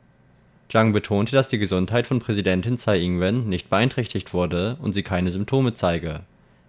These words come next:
Er gab zwar zu, dass er Tsai in den vergangenen Tagen auf ihren Reiserouten begleitet hatte,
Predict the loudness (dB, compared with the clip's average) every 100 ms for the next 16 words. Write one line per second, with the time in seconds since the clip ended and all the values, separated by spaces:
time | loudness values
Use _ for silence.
0 | _ 0 4 4 2 -2 -2 0 2 2
1 | 0 0 2 4 4 0 0 2 0 0
2 | 0 2 2 0 0 0 0 -2 0 0
3 | 2 0 -2 0 0 2 0 -2 -4 -4
4 | 0 0